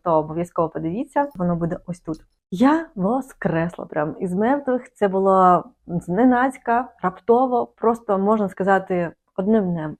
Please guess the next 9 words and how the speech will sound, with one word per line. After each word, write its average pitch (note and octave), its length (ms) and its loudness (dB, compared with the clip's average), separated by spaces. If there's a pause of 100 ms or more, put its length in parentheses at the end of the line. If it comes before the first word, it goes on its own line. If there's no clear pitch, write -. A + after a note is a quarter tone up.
раз, C4 300 0 (500)
і F#3+ 60 -2
все A#3 200 -2
погане B3 580 0
скінчилось. - 800 -8
Я G3+ 140 -4
прям G#3 200 -2
не G3+ 120 0
очікувала. E3+ 600 -8